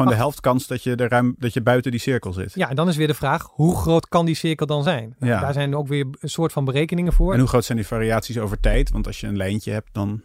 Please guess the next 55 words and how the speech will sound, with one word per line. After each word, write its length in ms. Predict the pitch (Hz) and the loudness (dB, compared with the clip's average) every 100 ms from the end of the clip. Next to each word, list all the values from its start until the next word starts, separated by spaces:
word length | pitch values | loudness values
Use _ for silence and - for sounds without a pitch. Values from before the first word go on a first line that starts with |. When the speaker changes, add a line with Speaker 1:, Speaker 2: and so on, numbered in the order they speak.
| _ | _
Speaker 2:
Ja, 180 | 175 160 | -4 0
en 100 | 147 | 2
wordt 200 | 143 127 | 2 4
Google 220 | 151 151 | 4 4
Speaker 1:
Ja. 60 | 151 | 2
Speaker 2:
ook 260 | 147 127 | 0 0
beter? 420 | 117 147 165 202 214 | 2 4 2 0 -2
En 120 | 156 | -2
da-, 80 | 143 | -4
da-, 180 | 143 | -6
dan 200 | 147 143 | -2 0
heb 120 | 139 147 | 0 -2
je 60 | |
bijvoorbeeld 340 | 131 139 135 143 | -4 -2 -2 0
ook, 240 | 143 - 143 | -2 -2 -2
Google 380 | 165 156 143 139 - | 2 4 2 0 0
pakt 400 | 160 - - - | -2 -2 -16 -10
openbare 580 | - 160 151 139 131 127 | -2 0 2 2 2 0
wifi-netwerken. 760 | 135 151 170 170 165 196 202 | -2 -2 -2 -2 -2 -4 -6
Dus 100 | 139 | -8
een, 140 | 135 139 | -8 -4
om 100 | 143 | 0
een 80 | 135 | 2
Speaker 1:
Ja. 80 | 123 | 4
Speaker 2:
voorbeeld 240 | 170 147 | 2 0
te 80 | 131 | -4
geven, 400 | 147 127 123 127 _ _ - | -4 -6 -6 -10 _ _ -12
jij 280 | 160 143 139 | -2 0 2
rijdt, 340 | 139 135 - | 2 0 -4
eh, 160 | - 131 | -4 0
elke 180 | 143 143 | 0 0
dag 120 | 135 | -4
door 140 | - 131 | -4 -6
het, 200 | - 139 | -4 -4
eh, 180 | 127 127 | -2 -4
centrum 380 | - 139 131 127 | -4 -4 -2 -2
van 100 | 147 | 0
Amsterdam 460 | 147 196 214 226 | 0 2 2 2
en 120 | - 147 | -2 -2
jij 160 | 143 | 0
komt 240 | - 143 131 | 0 -2 -2
langs 200 | 139 131 | -4 -6
het 120 | - | -8
Krasnapolski, 760 | 147 131 131 143 127 - 117 - - _ _ | -8 -6 -4 -2 -4 -6 -14 -16 -20 _ _
ehm, 480 | - 131 120 117 120 - | -8 -4 -2 -2 -4 -8
eh, 120 | - 123 | -8 -2
wifi, 380 | 127 143 - 107 | 0 0 0 -4
zeg 200 | 120 - | -4 -6
maar, 100 | 110 | -4
langs 140 | 123 | 2
het 80 | 131 | 4
Speaker 1:
Ja. 40 | 117 | 4
Speaker 2:
Krasnapolski 440 | - - 139 139 | 2 -4 -2 0
Hotel. 380 | 135 - 120 113 | 0 0 -6 -4
Speaker 1:
Ja. 200 | 120 113 | -2 -2